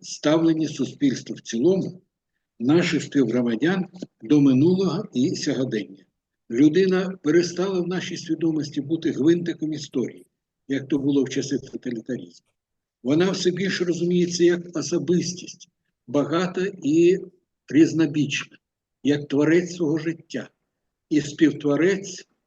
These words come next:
учасник і свідок доленосних і драматичних подій. А це відкидає геть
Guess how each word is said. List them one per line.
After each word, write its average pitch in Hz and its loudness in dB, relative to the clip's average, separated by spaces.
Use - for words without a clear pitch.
учасник 170 -2
і 123 0
свідок 175 0
доленосних 139 4
і 254 2
драматичних 160 0
подій. 123 4
А 147 2
це 202 6
відкидає 147 2
геть 180 2